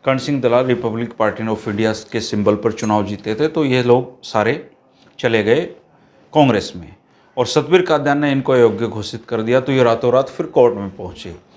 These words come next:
कोर्ट ने इनको ये तुरंत फुरंत जो राहत इनको मिली वो ये थी कि आप विधायक तो बने रहेंगे लेकिन वोट डालने का अधिकार नहीं होगा।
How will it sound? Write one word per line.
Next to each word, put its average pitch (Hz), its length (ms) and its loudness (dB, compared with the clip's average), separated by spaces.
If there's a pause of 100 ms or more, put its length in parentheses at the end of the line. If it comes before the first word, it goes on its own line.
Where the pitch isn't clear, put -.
(500)
कोर्ट 156 300 4
ने 160 200 0 (120)
इनको 131 260 -2
ये 135 120 0 (100)
तुरंत 127 260 -2
फुरंत 123 260 -2
जो 117 140 4
राहत 107 360 0
इनको 110 260 -4
मिली 123 220 2
वो 110 180 2
ये 104 220 0
थी 127 80 -4
कि 143 120 -2
आप 123 180 2
विधायक 98 360 -2
तो 107 100 -6
बने 151 260 2
रहेंगे 107 380 -2
लेकिन 143 360 -4
वोट 135 280 2
डालने 120 300 0
का 101 120 -6
अधिकार 98 420 -6
नहीं 92 200 -10
होगा। 95 340 -10